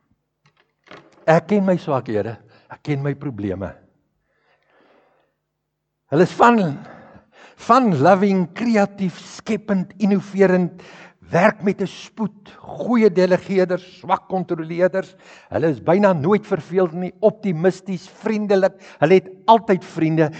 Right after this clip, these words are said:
en hulle maak voortdurend nuwe vriende. En as daai ou vriend nou nie meer wil 'n vriend wees nie, dan bly jy agter. Ek gat aan. Hulle kan hulle nie laat breek en ophou met mense nie, hulle gaan net aan.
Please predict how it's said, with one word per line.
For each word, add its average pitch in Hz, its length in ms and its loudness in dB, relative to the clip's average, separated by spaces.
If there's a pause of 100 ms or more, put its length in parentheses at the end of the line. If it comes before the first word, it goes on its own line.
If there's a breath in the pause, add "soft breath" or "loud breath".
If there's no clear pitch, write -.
en 156 140 -2
hulle 139 160 2
maak 131 300 0
voortdurend 117 600 -2
nuwe 95 220 -6
vriende. 71 340 -18 (760)
En 156 140 -2
as 170 180 6
daai 180 380 6
ou 208 160 2
vriend 185 420 -6
nou 165 160 -2
nie 165 100 -6
meer 156 180 0
wil 139 180 2
'n 131 60 0
vriend 127 300 -4
wees 113 220 -2
nie, 110 80 -8
dan 107 140 -4
bly 95 180 -6
jy 87 180 -6
agter. 85 380 -12 (220 soft breath)
Ek 101 160 -10
gat - 260 -10
aan. - 160 -20 (1700)
Hulle 202 240 0
kan 233 200 2
hulle 214 180 4
nie 208 240 4
laat 139 380 0
breek 160 340 -4 (180 loud breath)
en 156 280 0
ophou 135 440 -2 (200 loud breath)
met 120 220 -8
mense 117 400 -6
nie, 110 140 -6
hulle 95 120 -6
gaan 120 400 -10
net 98 200 -10
aan. - 160 -16